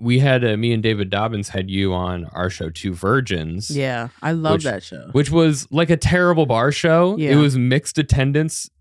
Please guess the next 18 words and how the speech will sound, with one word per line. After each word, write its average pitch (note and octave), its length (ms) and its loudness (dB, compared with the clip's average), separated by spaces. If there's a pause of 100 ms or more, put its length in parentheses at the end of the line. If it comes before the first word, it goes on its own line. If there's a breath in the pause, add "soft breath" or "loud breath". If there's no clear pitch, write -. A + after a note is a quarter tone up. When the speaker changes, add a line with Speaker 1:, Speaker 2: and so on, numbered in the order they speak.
(160)
Speaker 1:
but, B2 200 0
like, A2+ 380 0 (100)
w-, G2 200 -16 (100)
that's B2+ 300 -4
where D3 100 2
we A#2 300 -2
learned G#2 480 -2
crowd F2+ 380 -6
work. D#2 360 -12
'Cause C3+ 240 2
Speaker 2:
Yeah. C3+ 60 2
Speaker 1:
it - 20 2
was C3 180 0
like, G#2 240 -2 (600 soft breath)
"This B2+ 180 -2
is, C3 100 -4
like, A#2+ 140 2
shitty, C#3 580 -2